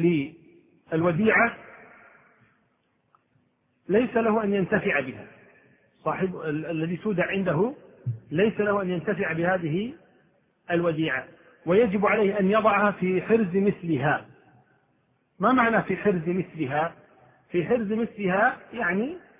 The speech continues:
في الأماكن التي تحرز فيها عادة، يعني مثلًا أودعت عنده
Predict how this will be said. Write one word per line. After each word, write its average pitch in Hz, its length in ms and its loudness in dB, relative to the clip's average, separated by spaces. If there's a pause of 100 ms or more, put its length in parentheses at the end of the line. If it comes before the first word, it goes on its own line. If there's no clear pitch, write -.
في 208 60 0
الأماكن 214 500 -2
التي 196 220 -2
تحرز 190 200 -2
فيها 196 220 -2
عادة، 131 380 -2 (260)
يعني 202 200 4
مثلًا 175 400 0 (1160)
أودعت 190 400 4
عنده 214 600 4